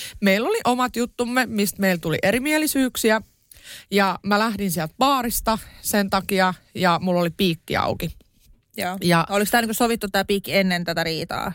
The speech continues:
Speaker 1: Joo, siis
Speaker 2: Joo.
Speaker 1: mulla oli aina siellä piikki. Mä oon kyllä aina
Speaker 2: Joo.
Speaker 1: maksanut sen ja sitten mä menin myöhemmin maksamaan sen sinne, kun tämä suuttumus oli ohi. Ja, ja tota noin, niin mä myös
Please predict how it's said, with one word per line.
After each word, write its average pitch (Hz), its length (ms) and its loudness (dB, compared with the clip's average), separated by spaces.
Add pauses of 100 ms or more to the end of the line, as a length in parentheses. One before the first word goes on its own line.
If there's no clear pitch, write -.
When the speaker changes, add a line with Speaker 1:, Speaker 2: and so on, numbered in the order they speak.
(120)
Speaker 1:
Joo, 262 300 2
siis 214 120 -4
Speaker 2:
Joo. 165 80 0
Speaker 1:
mulla 262 200 0
oli 330 140 -2
aina 254 280 0
siellä 196 220 0
piikki. 214 380 -4
Mä 175 200 0
oon 180 120 -2
kyllä 254 160 2
aina 226 280 0
Speaker 2:
Joo. 214 60 -4
Speaker 1:
maksanut 208 460 -2
sen 185 260 0
ja 185 120 2
sitten 190 300 -4
mä 180 80 0
menin 320 340 -2
myöhemmin 262 460 0
maksamaan 196 600 0
sen 180 320 0
sinne, 190 500 2
kun 190 140 -2
tämä 180 200 0
suuttumus 202 720 -2
oli 151 220 0
ohi. 294 340 4 (760)
Ja, 190 360 2
ja 190 200 0
tota 196 300 2
noin, 190 220 0
niin 196 140 0
mä 240 120 2
myös 269 320 0